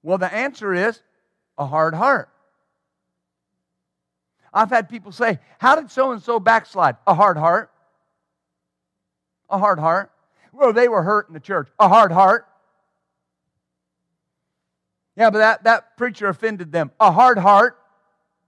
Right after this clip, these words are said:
Supple-hearted people do not get offended. When you have the word in your heart, you will not get offended.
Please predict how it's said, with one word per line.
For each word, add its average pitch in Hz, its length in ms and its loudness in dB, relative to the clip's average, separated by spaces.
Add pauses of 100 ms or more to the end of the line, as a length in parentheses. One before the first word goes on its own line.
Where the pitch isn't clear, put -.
(1000)
Supple-hearted 262 840 2
people 208 320 -10
do 190 160 -14
not 202 240 -2
get 202 100 -6
offended. 160 460 -12 (2250)
When 202 200 -6
you 254 140 -6
have 254 300 0
the 285 80 -8
word 240 460 2
in 202 140 -14
your 220 220 -4
heart, 202 380 2 (100)
you 262 180 -6
will 190 160 -4
not 214 300 0
get 208 160 -2
offended. 143 420 -10